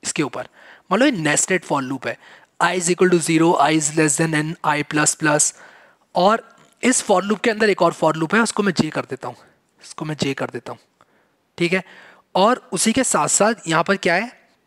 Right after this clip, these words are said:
मैं j is less than n कर रहा हूँ, ये n बार चलेगा, इसका ये बंद हुआ, इसका ये बंद हुआ, ठीक है। तो ये जो चीज़ है ये एक और for loop के अंदर है, तो ये डबल नेस्टेड for loop है,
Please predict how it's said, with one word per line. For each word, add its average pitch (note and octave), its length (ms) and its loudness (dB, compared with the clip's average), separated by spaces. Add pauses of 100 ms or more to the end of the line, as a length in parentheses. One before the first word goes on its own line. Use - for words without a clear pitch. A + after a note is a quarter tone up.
(720)
मैं D#3 100 -2
j D#3+ 160 0
is D#3+ 80 -8
less E3 180 0
than D#3+ 140 0
n D#3+ 120 -8
कर D#3 100 0
रहा E3 120 2
हूँ, A3 100 -4 (360)
ये F3+ 180 0
n F3 60 -10
बार F3 200 2
चलेगा, F3+ 420 2 (140)
इसका - 220 -2
ये D#3+ 160 2
बंद E3+ 240 -2
हुआ, G#3+ 260 4
इसका - 240 -2
ये C#3+ 160 -2
बंद A#2+ 240 -10
हुआ, A#2+ 160 -6 (160)
ठीक E3+ 140 -4
है। G3 100 0 (420)
तो A#3+ 100 0
ये F#3 260 0
जो C4 120 2
चीज़ G#3+ 340 2
है A#3 60 0
ये A#3 120 0
एक G3+ 180 0
और G3+ 100 4
for D#3+ 220 0
loop D3+ 200 -8
के D3+ 60 -4
अंदर C3 200 -6
है, D3 60 -4
तो G#3+ 100 0
ये A#3 180 4
डबल F3 360 0
नेस्टेड G3 440 0
for E3 200 0
loop C#3+ 220 -6
है, C3+ 60 -4